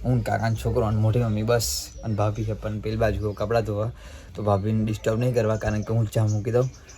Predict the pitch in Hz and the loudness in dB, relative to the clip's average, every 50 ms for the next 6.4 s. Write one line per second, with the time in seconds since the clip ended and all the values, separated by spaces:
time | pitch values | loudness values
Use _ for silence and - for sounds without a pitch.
0 | - - 104 104 107 107 117 127 127 123 113 107 - - 123 120 135 139 - - | -8 -4 -2 0 2 4 4 6 6 6 4 2 2 2 2 2 2 0 -2 -4
1 | 113 107 107 101 107 107 107 110 127 160 151 - - - - - 131 110 110 107 | -2 -2 0 0 0 2 2 2 2 0 0 -4 -8 -16 -14 -8 -6 -4 -4 -4
2 | - 113 104 107 107 107 104 104 104 - - - - - - - - - - - | -2 -2 0 0 0 0 -2 -4 -6 -10 -14 -14 -14 -14 -14 -14 -16 -18 -20 -20
3 | - - - 101 - - 110 98 95 95 101 101 101 101 98 98 101 104 101 104 | -16 -12 -10 -10 -6 -6 -6 -4 -2 0 0 2 2 2 2 0 0 0 0 0
4 | 101 - 104 101 - 123 110 107 104 104 120 131 - - - 110 107 104 104 104 | -2 -2 -4 -4 -4 -4 -2 0 0 -2 -2 -4 -8 -6 -4 -2 0 2 2 2
5 | 101 98 101 98 98 92 117 113 104 98 90 92 - - - - - - - - | 2 2 0 -4 -2 -2 -2 0 0 -2 -2 -4 -8 -12 -12 -12 -12 -14 -12 -14
6 | - - - 110 113 123 117 | -14 -4 2 4 6 6 6